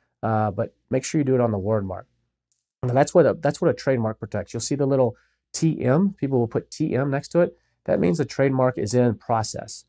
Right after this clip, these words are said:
So whenever you see someone put T M, that means it's not official yet. Once it becomes official, it has a little R in a circle. That means it's actually officially filed with the U S government.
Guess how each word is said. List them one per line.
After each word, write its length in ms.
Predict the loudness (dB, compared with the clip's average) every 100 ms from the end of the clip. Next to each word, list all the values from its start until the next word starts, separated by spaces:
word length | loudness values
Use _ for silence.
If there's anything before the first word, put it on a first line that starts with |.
| _ _ _
So 120 | 2
whenever 160 | 2
you 40 | 2
see 140 | 0
someone 260 | -2 0 0
put 240 | -2 -4
T 260 | -2 -2 0
M, 280 | 0 0 -4 _ _ _ -2
that 100 | 0
means 180 | 0 0
it's 140 | -2
not 140 | -2
official 420 | -2 -4 -4 -4 -6
yet. 260 | -8 -14 _ _ _ _
Once 200 | -2 -2
it 40 | -2
becomes 280 | 0 -2 -2
official, 420 | -2 0 2 4
it 60 |
has 160 | 4 2
a 40 |
little 220 | 2 0 2
R 240 | 2 2
in 80 | 2
a 40 | -2
circle. 480 | -4 -4 -4 -10 _ _ _ _ 0
That 120 | 2
means 160 | 2 2
it's 140 | 2
actually 300 | 0 -2 -6
officially 420 | -2 -4 -2 -6
filed 340 | -2 0 0 -2
with 100 | -4
the 60 |
U 140 | -4 -4
S 120 | -4
government. 460 | -6 -8 -8 -12